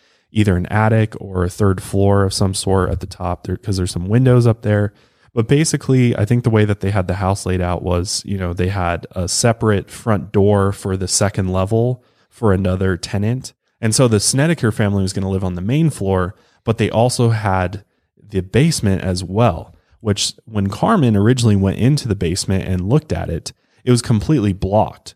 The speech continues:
when she initially toured the house. So she never got a chance to actually look inside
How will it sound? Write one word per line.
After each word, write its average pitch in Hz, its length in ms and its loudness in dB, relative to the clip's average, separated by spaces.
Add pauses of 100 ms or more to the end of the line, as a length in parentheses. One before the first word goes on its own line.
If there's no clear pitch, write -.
(220)
when 101 140 -4
she 101 140 0
initially 95 340 2
toured 92 240 0
the 85 100 -8
house. 95 260 -4
So 95 120 -4
she 110 160 -2
never 139 320 0
got 123 260 2
a 98 80 0
chance 107 380 -2
to - 120 -4
actually 98 300 -2
look 104 340 0
inside 104 640 0